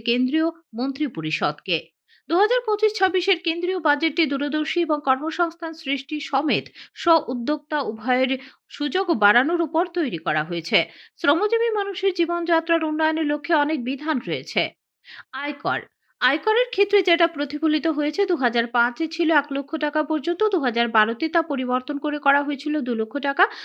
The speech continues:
দু হাজার বারোর পর দু হাজার চোদ্দোতে তা করা হয়েছিল আড়াই লক্ষ টাকা, কিন্তু কেন্দ্রীয় সরকার পরিবর্তনের পর দু হাজার উনিশে সেটাকে পরিবর্তন করে করা হয়েছিল পাঁচ লক্ষ টাকা এবং দু হাজার তেইশে তা পুনরায় বৃদ্ধি করে করা হয়েছিল সাত লক্ষ টাকা।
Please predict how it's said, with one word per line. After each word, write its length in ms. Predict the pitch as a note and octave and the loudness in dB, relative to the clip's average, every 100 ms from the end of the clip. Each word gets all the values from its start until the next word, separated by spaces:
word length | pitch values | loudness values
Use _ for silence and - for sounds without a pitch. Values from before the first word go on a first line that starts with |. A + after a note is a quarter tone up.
| - | -8
দু 80 | D4+ | -2
হাজার 240 | F4 F#4 G4+ | 0 2 4
বারোর 320 | D#4+ D4+ E4+ | 6 6 4
পর 160 | D#4+ D#4+ | 2 2
দু 120 | C4+ | 2
হাজার 240 | C#4 C4 C4+ | -2 -2 -4
চোদ্দোতে 500 | C#4+ C#4 B3+ D#4 F#3+ D#3 - - - | -2 -2 -2 0 0 0 -4 -16 -6
তা 100 | C#4+ | -4
করা 220 | C4+ C4 C4 | 2 2 2
হয়েছিল 460 | D4+ D#4+ D#4+ D4 F#3+ A3+ - - - | 0 0 0 0 0 -2 -8 -10 -2
আড়াই 280 | B3+ E4+ F#4+ | 0 0 -2
লক্ষ 200 | F4+ - | -4 -4
টাকা, 260 | D#4+ D#3+ D3+ D#3+ | -4 -4 -4 -4
কিন্তু 300 | F4 G4 G4 | 0 2 0
কেন্দ্রীয় 400 | - C#4 D4 F#4 | 0 0 2 0
সরকার 360 | - F4 F4 E4+ | 2 2 4 0
পরিবর্তনের 640 | E4+ D#4 D#4 D#4 D#4 D#4 | 2 0 0 -2 -2 -2
পর 160 | D#4 D#4 | 2 0
দু 140 | C#4 C#4 | 0 -2
হাজার 320 | C#4 C4 C#4 C#4 | -2 0 0 0
উনিশে 360 | A#3+ C4+ D#4+ E4+ | 0 0 0 -2
সেটাকে 380 | D#4 C4+ C4 C4+ | 0 0 0 -2
পরিবর্তন 540 | C4 B3+ C4 C#4+ D4 F4 | -2 -2 0 -2 -2 -6
করে 180 | E4+ E4 | -4 0
করা 220 | D#4+ D4+ | 4 4
হয়েছিল 340 | D4 D4 D4 D4 | 4 -4 -4 -4
পাঁচ 260 | D4 D4 D4+ D#4 | -2 -4 -4 -4
লক্ষ 220 | E4+ E4+ | -4 -2
টাকা 280 | D4 A3 - F#2 | 0 2 2 -2
এবং 200 | A#3+ A#3+ A3 - - | 2 0 0 -14 -8
দু 100 | A3+ | 0
হাজার 240 | E4 F4 G4 | 2 2 0
তেইশে 300 | D#4 D#4 - | 0 0 0
তা 100 | F4 D#4+ | -2 -2
পুনরায় 440 | D4+ D4 E4+ F#4 | -2 0 0 0
বৃদ্ধি 260 | C#4 C4 D4 | -4 -4 -4
করে 200 | C#4 C#4 | -2 0
করা 220 | C4+ B3+ | 4 4
হয়েছিল 320 | B3+ C4 - D#4+ | 4 -2 -2 -4
সাত 260 | D#4+ F4 F4 | -2 -2 -2
লক্ষ 160 | D4 - F#3+ | -4 -6 -2
টাকা। 280 | D3 F3 | 0 4